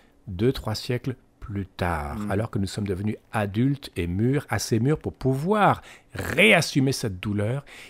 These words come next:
Speaker 1: et retrouver cette Nouvelle-France sous une autre forme. Elle ne reviendra jamais telle qu'on l'a connue, mais elle peut revenir, elle peut rechanter sa grandeur sous une autre forme. C'est exactement le sens de Jésus-Christ avec Marie-Madeleine au jardin.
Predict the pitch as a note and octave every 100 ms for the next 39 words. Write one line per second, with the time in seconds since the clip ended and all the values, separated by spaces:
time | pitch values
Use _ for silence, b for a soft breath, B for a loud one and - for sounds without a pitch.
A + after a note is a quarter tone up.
0 | B C3 B2+ - C#3+ A3+ C4 - C4 A3+
1 | G3 A3+ D#3 - A#2 C3 A#2+ A#2 - D3
2 | F3 - B B B - D#3+ C#3+ D#3+ E3
3 | F3 E3 C#3 - E3 C#3+ G#2+ G#2 C3 B2
4 | C3+ C3+ C#3 C3 C3 G2 F#2+ C3 C#3+ D#3
5 | C#3 A2 - G2 F2+ - G2+ A2+ F#2+ B
6 | B B - F#2 - A#2+ G#2+ A#2 B2+ C3+
7 | D3 C3+ A#2 A2 G2 C#3+ D#3 B B B
8 | - F#2 B2 F3 - C#3 B2 C#3+ C3+ B2
9 | G2+ G#2 G#2 G#2 A#2+ B2+ G#2+ G2 A2+ A#2+
10 | - F#2 - - A#2 G#2+ G#2 F2 B B
11 | - C3+ B2+ G#2 G#2+ G#2 E3+ - - E3
12 | D3+ C3 A#2+ - B2 B2 G#2 G2+ G#2 G#2
13 | - A2+ B2 - G#2 F#2 A2+ G2 F#2 G#2+
14 | G2 F#2 A2 B2+ E2+ F#2+ F2+ E2+ F#2